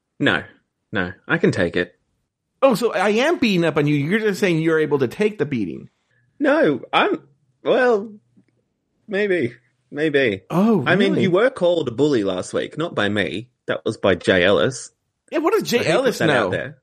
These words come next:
Speaker 2: And you
Speaker 1: Yeah,
Speaker 2: know what?
Speaker 1: that's
Speaker 2: Jay
Speaker 1: right.
Speaker 2: Ellis can never come on the show again now 'cause he said that.
Speaker 1: <laughs> S-, so the two things I liked.
Speaker 2: Okay, well.
Speaker 1: One,
Speaker 2: Mm-hmm.
Speaker 1: I liked that,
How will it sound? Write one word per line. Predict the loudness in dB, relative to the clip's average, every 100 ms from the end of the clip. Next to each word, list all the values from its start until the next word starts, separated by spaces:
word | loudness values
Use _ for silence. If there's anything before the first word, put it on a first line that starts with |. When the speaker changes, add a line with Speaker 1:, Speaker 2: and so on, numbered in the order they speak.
| _ _ _ _ _ -2
Speaker 2:
And | -2 -2
you | -2
Speaker 1:
Yeah, | 0
Speaker 2:
know | 2
what? | 0
Speaker 1:
that's | 0
Speaker 2:
Jay |
Speaker 1:
right. | 2
Speaker 2:
Ellis | 2 0
can | 0
never | 0
come | 0 0
on | 2
the | 0
show | 2 0
again | 0 0 0
now | -4
'cause | -6 -6
he |
said | -4 -6
that. | -6 -12 _ _ _ -4
Speaker 1:
<laughs> | -2 -2 -6 -8 -2 0 0 0 -6 -4 -6 -8 -12 -14 -14 _ -20 -14 -10 -10 -14 -20 _ _ -14
S-, | -6 -4 -4 -8 _ -10
so | -4 2 2
the | 2 0
two | 2 0
things | 4 4 4
I |
liked. | 4 2 0 -8 -20 -20 -20 _ -12
Speaker 2:
Okay, | -10 -4 -2 -2 -4
well. | -6 -2
Speaker 1:
One, | 2 2 2 -2 -8 _ _ _ -14
Speaker 2:
Mm-hmm. | -10 -6 -8 -4
Speaker 1:
I | 0
liked | 2 2 0 -6 -18 -8
that, | -2 0 -2 -8